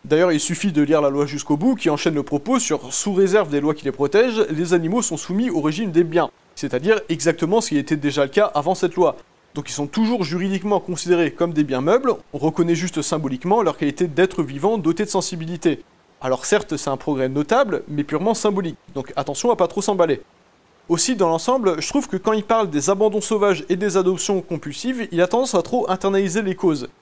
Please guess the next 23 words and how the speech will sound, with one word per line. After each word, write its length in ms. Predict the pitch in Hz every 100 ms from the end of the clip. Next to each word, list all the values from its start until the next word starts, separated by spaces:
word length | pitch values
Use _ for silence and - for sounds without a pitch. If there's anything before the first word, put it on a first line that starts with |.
| -
c'est-à-dire 500 | - 160 160 240 202
à 80 | 160
mettre 400 | 160 214 - 175
sur 240 | - 185 175
les 100 | 147
personnes 400 | 175 - 240 190
la 80 |
responsabilité 840 | 139 202 - 202 190 175 165 - 202
de 100 | 151
leurs 280 | 139 135 220
actes 240 | 233 226 156
relativement 600 | 135 180 196 170 196 214
à 40 |
des 140 | 151
qualités 340 | 147 196 190 202
morales, 380 | 196 175 131 - _
enfin 240 | - - 127
en 120 | 135
l'occurrence 440 | 139 - 202 208
à 60 | 156
des 100 | 135
défauts 320 | 143 170 220
moraux. 300 | 175 147